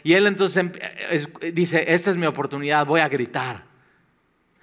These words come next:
Jesús, hijo de David, ten misericordia de mí". Ve qué diferencia, el joven rico es: "He cumplido todo".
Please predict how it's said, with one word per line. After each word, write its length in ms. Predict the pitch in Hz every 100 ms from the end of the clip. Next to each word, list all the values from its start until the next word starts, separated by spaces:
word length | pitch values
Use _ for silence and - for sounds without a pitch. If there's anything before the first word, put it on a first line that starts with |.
| -
Jesús, 440 | - 151 180 202 175
hijo 200 | 165 175
de 100 | 151
David, 320 | 147 165 170
ten 180 | 190 196
misericordia 560 | 185 180 160 165 175
de 60 | 165
mí". 160 | 175 165
Ve 160 | 196
qué 100 | 226
diferencia, 500 | 214 180 185 190 175
el 100 | 156
joven 340 | 147 202 214 190
rico 320 | 196 196 190
es: 220 | 185 180 - - -
"He 140 | 170
cumplido 480 | 180 226 214 220 196
todo". 560 | 190 190 196 175 120